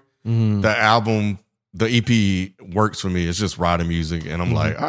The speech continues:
Speaker 2: right, cool. It's, it is what it is."
Speaker 1: Yeah, it, it worked for me big time. Um, um, like, Seven Seas, just how dope that, that, that beat is. The, uh,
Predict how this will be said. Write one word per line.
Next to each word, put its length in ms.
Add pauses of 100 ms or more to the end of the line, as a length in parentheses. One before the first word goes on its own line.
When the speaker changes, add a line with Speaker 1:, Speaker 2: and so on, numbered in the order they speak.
Speaker 2:
right, 120
cool. 320
It's, 200
it 180
is 120
what 200
it 60
is." 320 (120)
Speaker 1:
Yeah, 300 (100)
it, 220
it 100
worked 220
for 80
me 240
big 240
time. 560
Um, 420
um, 320
like, 180
Seven 380
Seas, 680 (360)
just 160
how 180
dope 440
that, 340
that, 240
that 240
beat 240
is. 520 (340)
The, 100
uh, 640